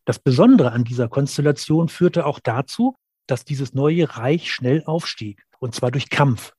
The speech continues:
Denn indem Jagiello sich taufen ließ und sein Land christianisierte, bröckelte die Daseinsberechtigung des mächtigen Nachbarn, des Deutschordensstaats,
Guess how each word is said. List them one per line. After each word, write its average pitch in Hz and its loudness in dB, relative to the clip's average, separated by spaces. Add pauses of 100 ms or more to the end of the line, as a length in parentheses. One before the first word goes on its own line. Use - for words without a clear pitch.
(160)
Denn 135 2
indem 151 2
Jagiello 160 2
sich 120 -8
taufen 170 -4
ließ 101 -14
und 131 -10
sein 131 -2
Land 147 0
christianisierte, 131 -2
bröckelte 185 -4
die 127 -10
Daseinsberechtigung 151 -2
des - -10
mächtigen 160 -2
Nachbarn, 101 -4
des 104 -14
Deutschordensstaats, 120 -4